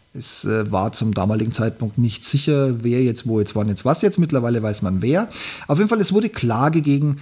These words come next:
seinen ehemaligen Arbeitgeber wegen Datenschutzverstoß eingereicht. Das dürfte auch und trotz und gerade wegen deutschen Gerichten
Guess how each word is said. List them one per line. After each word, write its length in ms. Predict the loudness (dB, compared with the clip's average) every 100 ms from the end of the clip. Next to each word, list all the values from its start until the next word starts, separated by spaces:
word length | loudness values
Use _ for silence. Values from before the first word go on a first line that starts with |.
| -10
seinen 480 | -4 0 2 2 2
ehemaligen 520 | 2 2 2 0 0
Arbeitgeber 800 | -2 0 0 -2 0 0 2 2
wegen 200 | 2 0
Datenschutzverstoß 1000 | -2 -4 -2 -4 -2 -2 0 0 -2 -4
eingereicht. 760 | -4 -2 0 -2 -6 -8 -14 -4
Das 240 | -2 0 2
dürfte 560 | 0 0 -4 -2 -2 -6 _ _ _ _ -12 -2
auch 260 | 0 0
und 180 | 0 -2
trotz 280 | 0 0 2
und 120 | 2
gerade 400 | 2 2 2 2
wegen 240 | 2 2
deutschen 380 | -2 -2 0 0
Gerichten 540 | 2 0 0 0 0